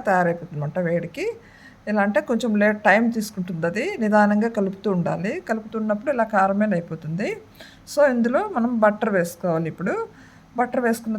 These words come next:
తర్వాత ఒక గ్లాస్ మిల్క్, బాగా అంటే చల్లటి పాలే వేసాను నేను, పాలు వేసి బాగా కలయబెట్టాలి. ఆ కారమెల్ అంతా అందులో కరిగిపోతుంది అనమాట. కరిగి బాగా ఇలా మొత్తం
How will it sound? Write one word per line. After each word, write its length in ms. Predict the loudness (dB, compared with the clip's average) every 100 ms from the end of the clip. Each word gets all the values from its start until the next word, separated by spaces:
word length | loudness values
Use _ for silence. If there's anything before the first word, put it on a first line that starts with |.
| 0
తర్వాత 280 | 2 2 2 -2 -4
ఒక 80 | -6 0
గ్లాస్ 340 | 6 8 6 0 -2
మిల్క్, 320 | -2 -2 -8 -12 -12 -20 -14 0
బాగా 220 | 2 2 -2 -4
అంటే 140 | -4 -2
చల్లటి 300 | 0 0 2
పాలే 200 | 2 4 2
వేసాను 300 | 0 0 0
నేను, 160 | 0 -2 -4 2
పాలు 240 | 4 4 0
వేసి 200 | -2 -4 0 2
బాగా 360 | 2 0 -2 0
కలయబెట్టాలి. 640 | 0 2 0 0 -2 -2 -6 -16 -20 -10
ఆ 60 | -8 0
కారమెల్ 380 | 2 2 2 0
అంతా 260 | 0 -2 -4 -6 -14 -20 -18 -4
అందులో 240 | -2 -2 -4 0
కరిగిపోతుంది 560 | 0 2 -2 -4 -2 0
అనమాట. 280 | 0 0 -2 0
కరిగి 240 | -2 0 0 0
బాగా 180 | 0 0 0
ఇలా 140 | 0 -4 -8 -16 -20 -6
మొత్తం 240 | -6 -2